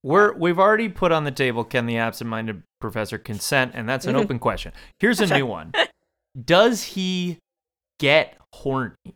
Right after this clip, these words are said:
Speaker 1: Or is he only romantically involved with women?
Speaker 2: I mean, I'm s-, he probably, like,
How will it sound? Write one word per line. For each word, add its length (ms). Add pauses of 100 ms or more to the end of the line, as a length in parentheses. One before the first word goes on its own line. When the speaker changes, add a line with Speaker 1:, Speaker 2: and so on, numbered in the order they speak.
(360)
Speaker 1:
Or 180
is 180
he 160
only 440
romantically 1120
involved 480
with 160
women? 340 (800)
Speaker 2:
I 100
mean, 140
I'm 120
s-, 240 (120)
he 360
probably, 340
like, 380